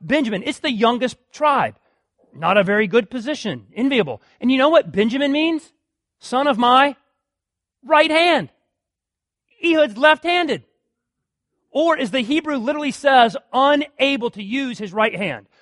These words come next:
So here we have a dude from the youngest tribe, son of my right hand, who can't use his right hand. And what's he doing? He's the one they're sending to take tribute. He's a delivery boy. He's low man on the totem pole.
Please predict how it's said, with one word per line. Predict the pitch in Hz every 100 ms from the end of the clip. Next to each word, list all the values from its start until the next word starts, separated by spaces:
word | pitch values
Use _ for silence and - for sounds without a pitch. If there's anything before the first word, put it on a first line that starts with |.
| _
So | - 233
here | 294 339
we | 294
have | 269
a | 254
dude | 214 247
from | 180
the | 214
youngest | 214 285 311 -
tribe, | 240 180 202 214 _ _ _ _
son | - 269
of |
my | 254
right | 226 226
hand, | 214 247 196
who | 233
can't | 233 254
use | 220
his | 226
right | 220 262
hand. | 320 294 113 _ _ _ _ _ _ _ _ _ _ _ -
And | 339 349 330 339 _ _
what's | - 339 359
he | 339
doing? | 330 359 339 156 107 _ _ _ _ _ _ _ _ _ _
He's | 330 359
the | 311
one | 294 277
they're | 269
sending | 277 - 349 302
to | 254
take | - 285
tribute. | - 359 302 -
He's | 277 349
a |
delivery | 330 302 403 415
boy. | 349 220 95 _ _ _ _ _ _ _ _ _ _ _ _ _ _ _ _
He's | - 339 285
low | 254 320 349
man | 294 294
on | 277 262 285
the | 269
totem | - 339 370
pole. | 330 226 123